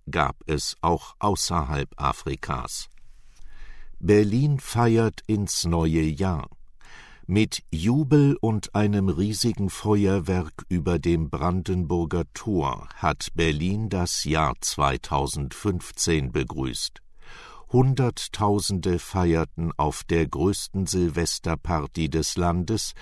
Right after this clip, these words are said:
mit Blick auf das Wahrzeichen der Hauptstadt. Die letzten Sekunden bis Mitternacht zählten sie zusammen herunter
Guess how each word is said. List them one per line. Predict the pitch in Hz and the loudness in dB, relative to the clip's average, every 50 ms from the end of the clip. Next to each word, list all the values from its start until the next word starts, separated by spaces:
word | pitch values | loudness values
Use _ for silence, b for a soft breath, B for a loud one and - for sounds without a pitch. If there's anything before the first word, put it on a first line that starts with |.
| B B B B B B | B B B B B B
mit | - 95 98 92 - - - | 2 2 2 2 0 -4 -4
Blick | - 87 98 117 - - - - | -2 0 0 0 -2 -4 -4 0
auf | 101 101 92 - - - | 0 0 0 -2 -4 -4
das | - - - - - - 76 | -2 -2 -2 -2 -4 -2 0
Wahrzeichen | 76 85 85 82 - - - - - 73 67 64 - - - 71 71 64 | 2 2 2 0 -2 -4 -4 -2 0 0 0 -2 -4 -6 -6 -6 -6 -4
der | 58 78 71 67 67 71 | -2 -2 -2 -2 -2 -4
Hauptstadt. | 80 - - - - - - - 64 - - - - - - - - - B B B B B B B B B B B - | -6 -6 -8 -8 -10 -8 -4 -4 -4 -4 -6 -10 -18 -18 -20 -20 -20 -20 B B B B B B B B B B B -4
Die | 73 73 73 73 73 | -2 0 2 2 2
letzten | 76 85 92 - - - - - - 95 85 | 4 2 2 2 0 -4 -6 -4 -2 -2 0
Sekunden | 85 95 90 - - - 117 117 120 - - 127 127 110 | 2 0 0 0 2 0 0 0 0 -4 -4 -4 -2 0
bis | 95 107 98 - - - | 0 0 0 -2 -2 -2
Mitternacht | - 90 95 - - 101 92 90 87 90 85 - - - - - - | 0 0 0 0 0 0 0 0 0 0 -2 -4 -6 -12 -14 -10 -6
zählten | - - 90 85 85 76 - - - 78 76 | -2 0 2 2 2 2 0 -4 -6 -4 -4
sie | 71 - - 80 78 71 - | -4 -4 -2 -2 -4 -4 -4
zusammen | - - - 85 78 65 65 80 85 80 80 80 76 | -4 -4 -2 -2 -2 -2 0 0 0 0 0 -2 -2
herunter | 71 - 95 85 76 69 90 92 95 90 - 107 101 95 | -2 -2 -2 -2 -2 0 0 0 0 -2 0 0 0 0